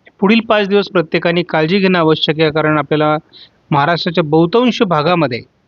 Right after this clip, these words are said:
थंडीच्या लाटेचा तीव्र प्रभाव निर्माण होण्याचा अंदाज दिसतोय.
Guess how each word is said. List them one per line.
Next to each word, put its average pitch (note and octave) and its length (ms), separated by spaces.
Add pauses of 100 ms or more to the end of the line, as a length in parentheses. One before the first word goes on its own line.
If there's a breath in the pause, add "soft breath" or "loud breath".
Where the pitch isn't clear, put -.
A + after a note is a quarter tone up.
(800)
थंडीच्या F3+ 440
लाटेचा E3+ 400
तीव्र G#3+ 460
प्रभाव D3+ 340
निर्माण D3 320
होण्याचा C3+ 320
अंदाज C3+ 280
दिसतोय. C3 360